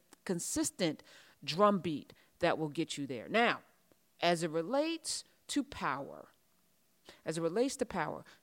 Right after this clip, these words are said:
do you wait for people to do things to you, or do you grab the bull by the horns and make it happen for yourself? That's an individual question that you must ask your own self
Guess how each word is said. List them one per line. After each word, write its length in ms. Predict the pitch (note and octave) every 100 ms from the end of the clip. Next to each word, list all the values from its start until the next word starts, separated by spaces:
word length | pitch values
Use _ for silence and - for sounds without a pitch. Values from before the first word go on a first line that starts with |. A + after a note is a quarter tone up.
| -
do 80 | A#3
you 160 | G#3+
wait 340 | F#3+ C#4+ F#4+ -
for 140 | E4
people 420 | - D4+ C4 C4+
to 100 | A3+
do 180 | F#3 C4
things 280 | B3+ B3+ A#3+
to 160 | -
you, 220 | B3+ A#3 A#3+
or 200 | - E3+
do 140 | F3+
you 320 | D#3 D#3 D#3+
grab 560 | - F#3 G#3+ A3+ A3+ G#3
the 80 | F3
bull 320 | D3 G#3+ G#3+
by 160 | F#3+ D3+
the 120 | D3
horns 500 | F3 F#3 F3+ F3 E3
and 140 | C#3
make 160 | D#3 D3
it 80 | C#3
happen 260 | C3+ C#3
for 140 | - B2+
yourself? 400 | A#2+ - A#2 - - - - -
That's 240 | F3 G3+
an 100 | F#3+
individual 500 | G3 G3+ A3 A3 A#3
question 460 | A#3+ B3+ B3+ - A#3+
that 180 | G3
you 60 | A3
must 240 | G3+ F3 -
ask 520 | - A#3+ A#3+ B3 B3 - - -
your 180 | F3 F3
own 260 | A#3 C#4+ F4
self 400 | - F#3 D#3+